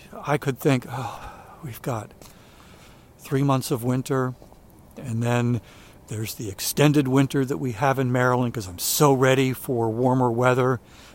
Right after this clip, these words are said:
And even though it's warming up, it was never warming up fast enough.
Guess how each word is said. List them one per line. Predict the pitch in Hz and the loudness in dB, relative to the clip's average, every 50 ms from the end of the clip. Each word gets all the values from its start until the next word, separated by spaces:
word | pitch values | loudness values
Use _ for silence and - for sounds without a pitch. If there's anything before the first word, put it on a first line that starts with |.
| - - | -16 -8
And | 127 120 | -4 0
even | 135 139 139 139 | 2 2 4 4
though | 135 131 131 | 6 6 4
it's | 131 - - | 4 2 -2
warming | 120 110 127 135 135 131 131 127 123 | -2 2 4 4 6 6 4 2 2
up, | 120 120 123 - | 2 2 0 -2
it | - 123 | -4 -10
was | 110 98 95 | -10 -8 -4
never | 110 123 135 117 123 | -2 0 0 0 0
warming | 113 113 123 127 127 127 123 | -2 0 0 2 2 2 2
up | 123 127 - - | 0 0 -2 -4
fast | - - - - 101 107 131 - - - | -8 -12 -8 -6 -6 -4 -6 -6 -6 -4
enough. | 151 135 139 131 135 139 - - - - | -2 0 0 0 -2 -4 -8 -14 -20 -20